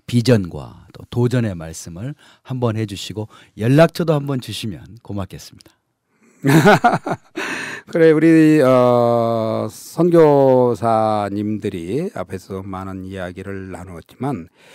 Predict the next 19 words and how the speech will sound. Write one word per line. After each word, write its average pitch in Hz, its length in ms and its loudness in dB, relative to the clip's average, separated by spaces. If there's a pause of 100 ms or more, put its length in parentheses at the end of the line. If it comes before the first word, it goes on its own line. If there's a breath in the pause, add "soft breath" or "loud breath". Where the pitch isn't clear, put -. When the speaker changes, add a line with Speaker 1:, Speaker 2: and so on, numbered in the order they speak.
(160 loud breath)
Speaker 2:
현재 143 680 0
우리 113 240 -6
선교사님들이 107 480 -8
사역하고 139 600 -4
있는 107 200 -4
여러 101 180 -6
가지 95 220 -8
상황은 135 1040 -2 (260 soft breath)
결코 113 520 -6
눅눅하지는 127 680 2
않다는 95 380 -16
것입니다. - 420 -20 (720)
힘들어하고 92 680 -12
있는 95 240 -12
부분도 104 360 -12
있고, 107 560 -8 (580 soft breath)
또 117 100 -14
어떻게 135 920 0
하면은 127 800 0